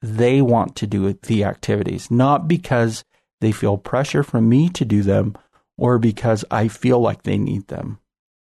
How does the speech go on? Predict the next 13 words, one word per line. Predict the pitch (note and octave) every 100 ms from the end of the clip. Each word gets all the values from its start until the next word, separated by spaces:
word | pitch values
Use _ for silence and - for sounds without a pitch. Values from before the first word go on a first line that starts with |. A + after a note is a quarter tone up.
| _ _ _ _ _ _ - - _ _ _
So, | - - C#3 C3+ C3+ C3 C3 -
uh, | B2+ A#2 -
sitting | - D#3 C#3
down | B2+ A#2+ B2
with | A2
them | - G#2+ G#2 A#2
was | C3+ A#2 G#2
the | - G#2
best. | G#2 G#2+ -
And | - B2+
he | D3+
felt | F3+ F3 D3+
like, | B2 A2